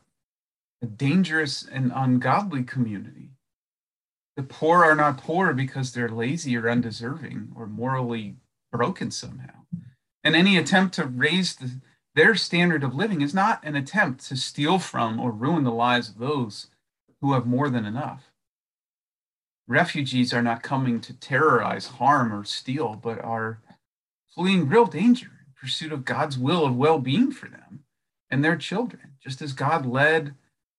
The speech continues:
the Israelites out of that dangerous place in Egypt and unto the hospitality of other nations.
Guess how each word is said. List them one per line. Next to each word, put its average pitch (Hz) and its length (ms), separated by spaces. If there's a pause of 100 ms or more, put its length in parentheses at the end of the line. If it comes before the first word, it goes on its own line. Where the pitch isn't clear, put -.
(500)
the 131 120
Israelites 123 600
out 190 280
of 107 480
that 120 220
dangerous 139 460
place 131 340
in 120 100
Egypt 135 440
and 120 200
unto 135 440
the 123 80
hospitality 135 840
of 98 140
other 117 140
nations. - 640